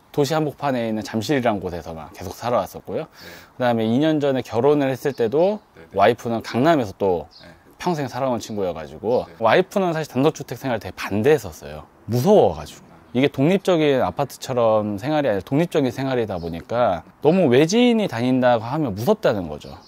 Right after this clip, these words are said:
Speaker 1: 그래가지고 여긴 진짜 동네 주민들이 안전하게 산책도 마음 놓고 할 수 있는지, 그다음에 저희 집에 대형견이 있거든요. 그 대형견 데리고 가서 두 시간씩 산책도 해보고, 정말 그렇게 한 집을 몇 달씩 다녔던 경우도 굉장히 많았어요. 물론 연애를 시작했을 때부터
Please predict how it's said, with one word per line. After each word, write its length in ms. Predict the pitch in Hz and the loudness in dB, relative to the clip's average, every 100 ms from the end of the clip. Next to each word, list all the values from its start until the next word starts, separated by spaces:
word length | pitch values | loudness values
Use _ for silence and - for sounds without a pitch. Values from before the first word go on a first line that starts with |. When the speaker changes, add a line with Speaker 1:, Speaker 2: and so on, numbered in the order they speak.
| - | -20
Speaker 1:
그래가지고 520 | - 127 131 120 110 101 | -2 2 4 2 0 -2
여긴 180 | 107 | -4
진짜 300 | - 107 113 | -6 -8 -6
동네 280 | 104 120 131 | -4 -2 0
주민들이 520 | 120 117 117 117 107 | -2 -2 0 2 0
안전하게 480 | 80 98 120 120 104 | 0 -2 -2 -2 -4
산책도 420 | 123 180 196 - | -4 -6 -4 -6
마음 280 | 117 87 123 | -4 0 0
놓고 200 | 120 - | 0 -2
할 100 | 131 | -6
수 140 | 156 123 | -6 -4
있는지, 600 | 101 101 87 87 87 80 - - | -2 -4 -4 -4 -6 -8 -10 -2
그다음에 520 | 120 123 120 117 113 | 2 2 2 -2 -2
저희 200 | 139 175 | 2 4
집에 120 | 170 | 4
대형견이 500 | - 156 214 196 135 | 2 4 6 4 4
있거든요. 520 | 104 101 82 95 165 147 _ _ _ | 0 -4 -6 -4 -6 -8 _ _ _
그 100 | 208 | -6
대형견 420 | - 190 220 202 | 0 2 4 2
데리고 280 | 139 139 151 | 0 0 -2
가서 440 | - 101 107 107 98 | -2 -8 -6 -8 -6
두 100 | 120 | -4
시간씩 360 | 139 135 113 | -2 -2 -4
산책도 400 | 110 190 180 - | -6 -6 -6 -6
해보고, 380 | 120 131 113 - - | -4 -2 -4 -6 -2
정말 200 | 151 156 | 0 2
그렇게 300 | 160 - 160 | 0 0 -4
한 280 | - 294 | 4 4
집을 260 | 285 277 220 | 4 0 0
몇 180 | 202 - | 0 2
달씩 420 | 226 208 156 - | 2 4 -2 -6
다녔던 520 | - 110 120 - 113 | -2 0 0 0 -6
경우도 340 | - 98 98 95 | -4 -4 -4 -6
굉장히 340 | 107 123 139 | -2 0 0
많았어요. 440 | 80 78 80 - - - _ | 0 -10 -14 -16 -20 -20 _
물론 200 | 120 123 | -2 2
연애를 360 | 104 113 151 131 | 4 4 4 0
시작했을 520 | - - 214 190 160 | -2 -2 -2 -4 -6
때부터 560 | - 139 123 - 165 | -2 -2 -2 0 0